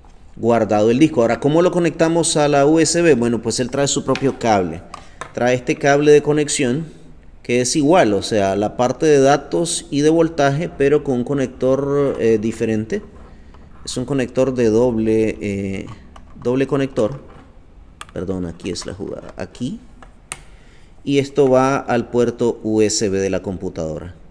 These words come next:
Es bastante práctico. Lo único, como les digo, de que este es con enclosure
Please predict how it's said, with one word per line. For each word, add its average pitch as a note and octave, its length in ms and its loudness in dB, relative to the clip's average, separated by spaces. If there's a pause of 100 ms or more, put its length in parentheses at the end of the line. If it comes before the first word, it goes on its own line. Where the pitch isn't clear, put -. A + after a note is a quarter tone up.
(260)
Es A2 100 0
bastante A#2 440 -4
práctico. - 480 -8 (840)
Lo A#2 120 -4
único, C3+ 300 0
como D#3+ 200 0
les A#2+ 140 4
digo, C3 280 4
de G2+ 140 0
que - 220 -6
este D#3 380 2
es D#3 100 0
con F3+ 180 2
enclosure F3+ 680 4